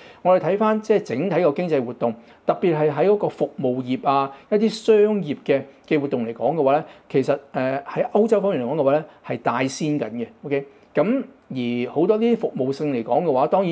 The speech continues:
亦都會同，誒，零售啊、消-，誒，誒，誒，呢方面咧係會，誒，掛上一個，個關係。噉所以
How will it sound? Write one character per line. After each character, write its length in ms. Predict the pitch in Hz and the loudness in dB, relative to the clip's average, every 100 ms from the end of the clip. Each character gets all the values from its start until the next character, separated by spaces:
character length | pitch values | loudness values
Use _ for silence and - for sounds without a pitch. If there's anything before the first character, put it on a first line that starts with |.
| 170 | -2
亦 80 | |
都 140 | 135 180 | -2 -2
會 180 | 139 131 | -2 -4
同， 100 | 120 117 - 131 | -8 -18 -12 -6
誒， 140 | 123 | -4
零 260 | 117 110 117 | -4 -6 -4
售 220 | 117 117 | -2 0
啊、 160 | 131 | 0
消-， 160 | 135 185 | -2 -2
誒， 100 | 170 - | -4 -6
誒， 180 | - 120 120 - | -6 -6 -6 -8
誒， 300 | 123 - 135 | -8 -6 -4
呢 100 | 202 | -2
方 120 | 190 | 0
面 140 | 170 | 0
咧 100 | 139 135 - - | 0 -2 -10 -4
係 220 | 135 117 | -2 0
會， 200 | 127 131 | 0 -2
誒， 40 | - _ - 123 131 - _ - | -6 _ -14 -12 -14 -18 _ -4
掛 260 | 143 131 139 | -2 0 -2
上 160 | 131 | 0
一 160 | 139 151 | 0 0
個， 220 | 143 120 | 0 0
個 220 | 120 - | 0 -2
關 340 | 120 151 143 135 | 0 0 0 -4
係。 140 | 117 - _ - | -10 -12 _ -6
噉 140 | 240 277 | -2 2
所 160 | 247 | 2
以 240 | 254 226 | 4 2